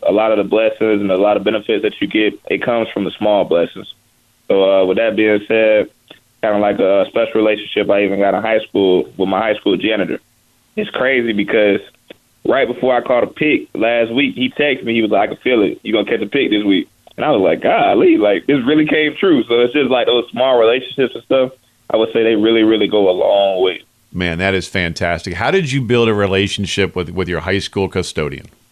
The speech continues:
Speaker 1: Um, I've always kind of been one of those people as far as never thinking myself to be better than someone or never looking down on anyone. So with that being said, before I got to the school, people always just kinda look and say,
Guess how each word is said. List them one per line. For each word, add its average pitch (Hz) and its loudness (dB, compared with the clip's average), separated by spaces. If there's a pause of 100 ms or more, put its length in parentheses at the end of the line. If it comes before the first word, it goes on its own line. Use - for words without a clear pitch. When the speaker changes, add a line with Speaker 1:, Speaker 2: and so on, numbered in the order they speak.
(1300)
Speaker 1:
Um, 117 0
I've - 0
always 143 2
kind 127 -2
of 113 -2
been 117 4
one 113 2
of 110 4
those 107 2
people 110 2 (600)
as 101 0
far 110 4
as 101 4 (1120)
never 120 2
thinking 110 0
myself 107 0
to 101 -2
be 104 2
better 107 2
than 107 0
someone 110 0 (220)
or - 0
never 110 0
looking 107 2
down 107 0
on 104 0
anyone. 107 0
So 95 2
with 101 2
that 117 2
being 107 0
said, 107 2 (360)
before 123 0
I 110 0
got 120 -2
to 117 -8
the 107 -2
school, 110 2
people 113 0
always 110 2
just - -18
kinda 104 0
look 104 2
and 101 -2
say, 101 0